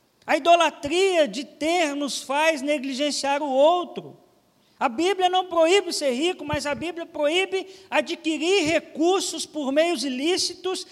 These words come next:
e para propósitos ilícitos. Quiser ler na sua casa, Amós dois seis, Isaías cinco oito. Deus se importa com a origem da riqueza.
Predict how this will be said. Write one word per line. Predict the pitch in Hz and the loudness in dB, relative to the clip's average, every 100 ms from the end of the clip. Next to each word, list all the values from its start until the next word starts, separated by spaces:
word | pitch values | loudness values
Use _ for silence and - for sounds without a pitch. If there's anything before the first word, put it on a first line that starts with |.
| - - | -14 -4
e | 311 | -4
para | 320 320 359 359 | -2 -2 -2 -2
propósitos | 285 311 302 - 285 349 269 349 294 | -4 -4 -4 0 0 0 -2 -8 -4
ilícitos. | 370 330 339 - 208 - - - _ _ _ _ _ _ _ _ _ _ _ _ _ _ _ - | -2 0 -2 -4 -10 -20 -20 -20 _ _ _ _ _ _ _ _ _ _ _ _ _ _ _ -18
Quiser | 175 226 | -8 -4
ler | 240 254 | -2 -2
na | 262 | -4
sua | 269 269 | -6 -8
casa, | 269 277 311 277 285 | -4 0 0 0 -2
Amós | 226 240 247 208 | 0 0 0 0
dois | 240 233 | 0 0
seis, | - 262 285 262 | 0 0 0 -4
Isaías | 262 262 247 269 - | -10 -8 -6 -8 -8
cinco | 285 277 294 | -10 -8 -2
oito. | 285 294 - - _ _ _ - _ | -2 -2 -10 -20 _ _ _ -20 _
Deus | 170 269 330 392 - | -6 2 4 4 0
se | 320 | -4
importa | 285 - 247 262 - - 139 - _ _ - - - | -6 -4 -4 -4 -6 -20 -20 -20 _ _ -20 -20 -10
com | 233 | -4
a | 247 | 0
origem | 226 196 220 349 311 311 | 0 0 2 2 2 -2
da | 262 226 | -4 -4
riqueza. | 220 214 214 240 165 139 | -4 -4 -2 -2 -6 -18